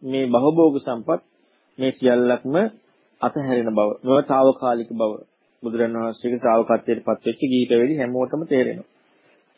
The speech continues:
ගිහි කෙනා, පැවිදි කෙනාගේ ස්වභාවය කාම්භෝගී නැත්තම් ගෘහස්ත ජීවිතය හා සම්බන්ධ මේ කාම්භෝගී කිසිවක්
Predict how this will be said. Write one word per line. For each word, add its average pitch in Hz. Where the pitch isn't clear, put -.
ගිහි 160
කෙනා, 220
පැවිදි 180
කෙනාගේ 226
ස්වභාවය 170
කාම්භෝගී 160
නැත්තම් 143
ගෘහස්ත 139
ජීවිතය 147
හා 143
සම්බන්ධ 135
මේ 165
කාම්භෝගී 139
කිසිවක් 151